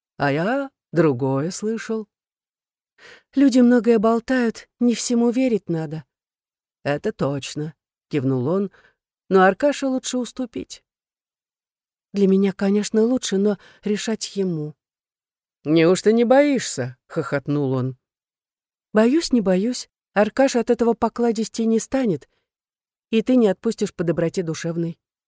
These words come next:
Так что мои эмоции не в счет». «Что верно, то верно», согласно кивнул Ленчик. «Сердит я на Аркашу. Думаю, пора ему малость потесниться».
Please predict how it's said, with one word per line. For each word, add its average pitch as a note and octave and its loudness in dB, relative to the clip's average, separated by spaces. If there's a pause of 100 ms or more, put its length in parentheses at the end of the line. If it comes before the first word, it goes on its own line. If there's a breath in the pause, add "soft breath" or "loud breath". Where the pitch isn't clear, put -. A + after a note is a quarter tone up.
(360)
Так G#3+ 4
что - 0
мои F#3+ 4
эмоции G3 0
не F#3+ 0
в - -10
счет». - -12 (1200)
«Что D4+ 4
верно, C#4 4 (400)
то B3 6
верно», A#3+ 2 (320)
согласно D#3+ -2
кивнул D#3+ 0
Ленчик. C3 -4 (540)
«Сердит A#3+ 2
я C3+ -4 (140)
на D3+ 2
Аркашу. B2+ -8 (640)
Думаю, E3 4
пора F#3+ 2
ему B3 2
малость G3 -2 (340)
потесниться». E3+ -4